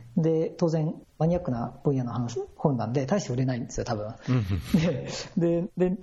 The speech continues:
Speaker 1: あの、各国で日本語に翻訳して、出版社が出すっていうようなレベルでは多分ないので、
Speaker 2: はい。
Speaker 1: こう、みんなで、あの、翻訳して、大学の授業とかでちょっと使えるようにしたりとか、こう、教材として使えるようにしたりとか、なんかそんな話できないかみたいな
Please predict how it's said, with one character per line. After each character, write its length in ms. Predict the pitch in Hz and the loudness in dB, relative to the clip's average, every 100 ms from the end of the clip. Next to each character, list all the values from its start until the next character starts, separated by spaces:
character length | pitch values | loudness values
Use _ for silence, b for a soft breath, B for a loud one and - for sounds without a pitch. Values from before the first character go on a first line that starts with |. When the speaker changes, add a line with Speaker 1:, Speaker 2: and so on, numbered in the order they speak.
| - | 0
Speaker 1:
あ 60 | |
の、 160 | 165 165 | 2 2
各 320 | 214 214 175 | -2 -2 -4
国 360 | 151 135 143 - | 0 0 0 0
で 60 | |
日 120 | 190 165 | 0 2
本 380 | 180 180 180 | 2 0 -2
語 100 | 170 | -2
に 160 | 175 175 | -2 -2
翻 280 | 156 170 165 | 0 0 2
訳 220 | 160 165 | 0 0
し 200 | 143 - | -4 -2
て、 340 | - 156 - - - | 2 2 0 -10 -12
出 200 | - 165 | -4 0
版 120 | 170 | 0
社 60 | 143 | 2
が 60 | |
出 120 | 135 | 0
す 80 | 131 | 0
っ 20 | |
て 60 | - | 0
い 40 | |
う 20 | 123 | 2
よ 40 | |
う 20 | |
な 0 | |
レ 80 | 123 | 2
ベ 80 | 127 | 2
ル 60 | 127 | 0
で 60 | |
は 40 | 127 | 0
多 100 | 120 | 0
分 200 | 117 185 | 0 2
な 100 | 135 | 2
い 60 | |
の 80 | 117 | 2
で、 280 | 175 151 - | 2 0 0
Speaker 2:
は 320 | 127 104 82 | 0 2 0
い。 40 | 80 | 2
Speaker 1:
こ 360 | 151 139 139 135 | 2 2 0 0
う、 40 | |
み 80 | 160 | 2
ん 20 | |
な 80 | 165 | 2
で、 300 | 127 123 - _ _ _ _ - | 0 -4 -8 _ _ _ _ -4
あ 60 | |
の、 160 | 131 135 | -2 -2
翻 260 | 135 151 139 | -2 0 0
訳 180 | 131 135 | 0 -4
し 100 | - | 0
て、 280 | 170 131 | 2 2
大 200 | 143 143 | 0 0
学 160 | 135 139 | 2 0
の 80 | 139 | 2
授 140 | 143 | 2
業 100 | 131 | 0
と 100 | 120 | 0
か 80 | 120 | -2
で 140 | 117 | -2
ち 100 | 113 | -2
ょ 20 | 127 | -2
っ 40 | |
と 260 | 131 117 - | 0 -2 -4
使 140 | - | 0
え 40 | 127 | 2
る 60 | 120 | 2
よ 40 | |
う 20 | |
に 60 | 110 | -2
し 60 | |
た 60 | - | -2
り 80 | 117 | -2
と 80 | 131 | 0
か、 180 | 139 | 0
こ 120 | 135 131 | 0 0
う、 20 | |
教 140 | 139 | 0
材 120 | 131 | 2
と 100 | 127 127 | 0 -2
し 40 | |
て 80 | 127 | -2
使 160 | - | 0
え 60 | 127 | 0
る 60 | 120 | 0
よ 20 | |
う 40 | |
に 40 | 113 | -4
し 60 | |
た 80 | 131 | -4
り 60 | 127 | -6
と 100 | 156 | -2
か、 200 | 123 147 | 0 0
な 80 | |
ん 20 | 180 | 0
か 80 | |
そ 100 | 175 | 2
ん 40 | 190 | 2
な 80 | 175 | 2
話 260 | 175 165 | 0 0
で 100 | 143 | 0
き 60 | 147 | 0
な 100 | 120 | -2
い 60 | |
か 140 | 127 113 | -2 -2
み 120 | 117 | -2
た 140 | 120 | 0
い 100 | 117 | 0
な 340 | 113 107 107 | 0 -2 -2